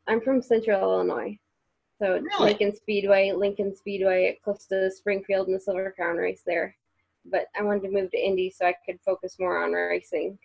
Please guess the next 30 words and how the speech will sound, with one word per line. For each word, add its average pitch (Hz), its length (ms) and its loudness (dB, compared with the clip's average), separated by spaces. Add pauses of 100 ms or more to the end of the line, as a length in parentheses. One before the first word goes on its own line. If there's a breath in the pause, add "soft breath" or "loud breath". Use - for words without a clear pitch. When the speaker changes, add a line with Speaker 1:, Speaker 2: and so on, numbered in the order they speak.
Speaker 1:
There's 175 380 -6 (260)
as 202 140 -6
many 220 240 6 (380)
great 226 200 4
dirt 202 220 -2
tracks 180 300 -4
as 190 120 -12
there 196 160 2
are 185 180 4
in 190 120 0
Illinois. 180 420 0
There's 180 360 0
so 202 200 -2
many 180 220 -2
more 170 280 -2
over 156 220 -6
here 185 200 -8
in 170 200 -8 (160)
Indiana. 170 600 -2 (100)
Plus, 202 400 2 (300)
you 233 100 6
know, 208 80 4
only 202 300 4
living 196 360 2
half 185 220 -6
an 190 100 -6
hour 180 140 4
away 185 300 6
from 185 120 0
the 175 120 -2